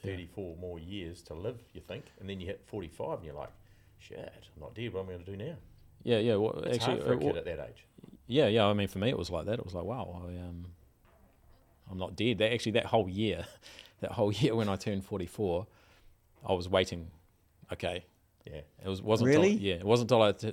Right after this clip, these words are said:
Speaker 1: turned forty-five that
Speaker 3: It was playing on your mind that whole year,
Speaker 1: Yeah,
Speaker 3: like,
Speaker 1: yeah, yeah.
Speaker 3: "Something's gonna go down
Speaker 1: Yep.
Speaker 3: here.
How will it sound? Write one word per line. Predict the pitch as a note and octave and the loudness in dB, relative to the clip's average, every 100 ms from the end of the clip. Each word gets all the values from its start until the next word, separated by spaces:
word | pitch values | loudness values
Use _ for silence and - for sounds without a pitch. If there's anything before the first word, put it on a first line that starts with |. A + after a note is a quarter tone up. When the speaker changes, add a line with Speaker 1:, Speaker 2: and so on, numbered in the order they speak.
| G#2 | -4
Speaker 1:
turned | A2+ G#2 | -2 -2
forty-five | - G2+ F2 G2+ F#2+ F2+ | -2 -4 -2 0 0 0
that | F2 F2 - _ - | -6 -10 -14 _ -6
Speaker 3:
It | |
was | A2+ B2+ | -2 -2
playing | - C#3+ C#3 | -2 -2 2
on | C3+ B2 | 2 2
your | A2 | 2
mind | A2 G2 | 2 0
that | F2 | -4
whole | - G2 | -4 -4
year, | G2 F#2 | -2 2
Speaker 1:
Yeah, | A2+ | 4
Speaker 3:
like, | G2 | 4
Speaker 1:
yeah, | F2+ | 2
yeah. | |
Speaker 3:
"Something's | E2+ F#2+ A#2+ A#2 A2+ G#2 - | -2 -2 -2 -2 -4 -4 -4
gonna | G2+ F#2+ | -4 -4
go | E2+ F#2 | -2 -4
down | F2+ F2 E2+ F2+ | -4 -6 -6 -4
Speaker 1:
Yep. | |
Speaker 3:
here. | F2 | -4